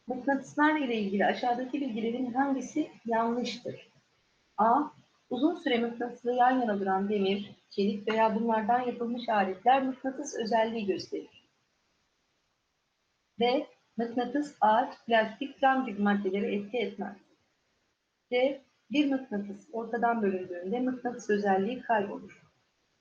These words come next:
D. Buzdolabının yüzeylerinde tutturduğumuz mıknatıslı etiketlere magnet denir. Sorumuzun cevabı C şıkkıdır. Dördüncü ünitemizde maddenin özelliklerini işledik.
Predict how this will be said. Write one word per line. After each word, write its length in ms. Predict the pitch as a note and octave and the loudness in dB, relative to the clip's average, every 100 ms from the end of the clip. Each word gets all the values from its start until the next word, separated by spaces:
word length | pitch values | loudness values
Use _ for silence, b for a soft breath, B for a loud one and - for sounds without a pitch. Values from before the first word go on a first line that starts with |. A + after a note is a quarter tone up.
| _ _ _ _ - | _ _ _ _ -2
D. 400 | G#3+ A#3 C#4+ - _ | 0 2 0 -4 _
Buzdolabının 500 | C4+ C4 A#3 G3 G3+ | -2 2 2 4 4
yüzeylerinde 640 | G3+ G3+ G#3 G#3 G#3 G#3 - | 6 6 4 4 2 0 -2
tutturduğumuz 720 | G3+ - F#3+ - F3+ - - | -6 -4 -4 -4 -10 -10 -6
mıknatıslı 580 | G3+ G#3+ G#3 G3+ - | -4 -2 -6 -6 -4
etiketlere 800 | G#3+ G3+ - F#3+ - G3 C#4 C#4+ - | -2 -2 -6 -6 -2 0 0 -2 -2
magnet 480 | A3+ A3 G#3+ G3+ | 0 2 -2 -4
denir. 400 | E3 - - - _ _ _ _ _ _ _ | -8 -12 -16 -20 _ _ _ _ _ _ _
Sorumuzun 560 | C4+ C4+ C4+ C#4 C#4+ | 4 6 6 4 4
cevabı 640 | A3 F#3+ F#3 F#3 B3+ E4 - _ _ _ _ _ - | 4 4 4 4 4 2 -4 _ _ _ _ _ 2
C 180 | C4+ | 4
şıkkıdır. 680 | A3 - - - C3 - - _ _ _ _ _ _ _ _ _ _ _ _ _ _ _ _ _ _ _ _ _ _ _ _ _ _ _ _ _ _ _ _ _ _ _ _ _ _ _ _ _ _ _ _ _ _ _ _ G#3+ | 4 -4 -10 -14 -16 -20 -20 _ _ _ _ _ _ _ _ _ _ _ _ _ _ _ _ _ _ _ _ _ _ _ _ _ _ _ _ _ _ _ _ _ _ _ _ _ _ _ _ _ _ _ _ _ _ _ _ 2
Dördüncü 460 | C4 C#4 D#4+ D#4+ | 2 2 -4 -2
ünitemizde 500 | D#4+ C4 G3 F#3+ - | -2 0 -2 -2 0
maddenin 460 | C4 C4 B3 C4 B3+ | 2 4 2 2 0
özelliklerini 840 | A#3+ - A3+ A3 G#3+ A3+ A3 G#3+ | 0 2 0 0 -6 -4 -4 -4
işledik. 300 | G3+ - C3+ | -6 -12 -16